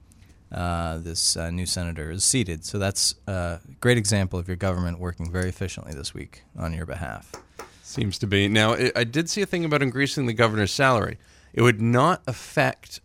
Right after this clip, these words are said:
Speaker 2: the current salary for him. It wouldn't take place until he left office and there was part of cutting the legislature in there.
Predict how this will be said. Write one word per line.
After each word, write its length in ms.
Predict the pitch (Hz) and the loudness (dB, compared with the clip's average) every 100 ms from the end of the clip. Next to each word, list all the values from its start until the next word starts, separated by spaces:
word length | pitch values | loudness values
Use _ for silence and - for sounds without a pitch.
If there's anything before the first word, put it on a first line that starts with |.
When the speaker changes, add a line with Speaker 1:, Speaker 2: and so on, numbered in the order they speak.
| - | -14
Speaker 2:
the 760 | 104 110 104 104 104 101 95 - _ - - - - - - - - - | -2 0 2 2 0 -2 -4 -8 _ -4 -4 -4 -18 -18 -18 -20 -20 -14
current 440 | - 190 165 107 | 0 4 6 4
salary 520 | - 110 80 82 80 | 0 0 0 0 -4
for 200 | 85 - 82 | -4 -6 -4
him. 260 | 92 85 | -2 -2
It 100 | 90 | 2
wouldn't 460 | 110 110 104 - - | 2 4 0 -4 -4
take 260 | 120 107 | -2 -2
place 320 | - 110 101 - | -2 2 2 0
until 200 | 95 101 | -2 0
he 40 | |
left 300 | 95 98 - | 0 -2 0
office 560 | 98 120 120 - 87 - | 0 2 0 -4 -6 -6
and 240 | 90 92 | -6 -6
there 80 | 87 | -4
was 120 | 95 | -4
part 200 | - 98 | -2 -2
of 80 | 95 | -2
cutting 200 | - 92 | -4 -2
the 60 | 92 | 0
legislature 520 | 120 110 - 87 - | -2 -2 -6 -6 -6
in 80 | 90 | -6
there. 160 | 87 | -8